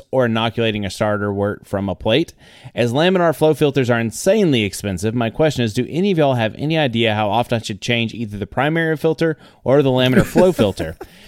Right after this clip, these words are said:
Speaker 1: The cheapest twenty-four by forty-eight by six inch, uh, fourteen filter I could find was five hundred sixty dollars U S. Also, do any of y'all have any recommendations as for a vertical or horizontal flow hood?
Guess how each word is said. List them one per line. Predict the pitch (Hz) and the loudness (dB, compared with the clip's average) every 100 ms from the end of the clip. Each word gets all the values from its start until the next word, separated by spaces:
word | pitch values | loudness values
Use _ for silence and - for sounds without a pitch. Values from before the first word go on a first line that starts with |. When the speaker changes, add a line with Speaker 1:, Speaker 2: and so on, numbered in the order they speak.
| - | -10
Speaker 1:
The | - 135 | -4 -2
cheapest | 202 208 165 - | -2 0 -2 0
twenty-four | 165 202 180 175 | 0 0 2 2
by | 151 117 | 4 2
forty-eight | - 143 147 123 | 2 2 2 2
by | 113 | -2
six | - 139 131 135 | 0 -2 0 0
inch, | 127 123 - - - _ _ - | 0 0 -6 -10 -14 _ _ -6
uh, | 110 101 - _ - _ _ _ _ _ _ _ _ _ _ _ | -4 -4 -8 _ -20 _ _ _ _ _ _ _ _ _ _ _
fourteen | _ - 156 127 147 143 139 131 | _ -2 0 0 -2 0 -2 -4
filter | - 143 127 117 110 - | 0 0 2 0 0 -2
I | 107 113 | -4 -4
could | 113 | -4
find | - 131 117 107 104 | -2 0 0 0 -2
was | 104 95 - | -6 -8 -4
five | 135 147 180 | 0 2 2
hundred | 143 131 104 | 2 0 -4
sixty | - 135 - | -4 -6 -2
dollars | 123 113 117 107 | 0 2 0 -2
U | 104 104 | -2 -2
S. | 87 - - _ - - - | -4 -8 -18 _ -20 -20 -8
Also, | - 160 147 113 | 2 2 4 2
do | 107 113 | 2 -2
any | 123 180 202 | 0 2 4
of | 151 | 4
y'all | 139 135 | 4 4
have | 123 117 | 2 0
any | 113 165 | -2 0
recommendations | 160 143 143 120 120 117 120 110 | 0 0 0 0 0 0 -2 -2
as | 85 113 | -4 -4
for | 113 | -2
a | 95 | -4
vertical | 87 135 147 151 | 0 -2 0 -2
or | 107 104 | -2 0
horizontal | 113 113 110 110 92 | 0 0 0 -2 -4
flow | - 160 123 | 2 2 4
hood? | 101 90 | 0 -4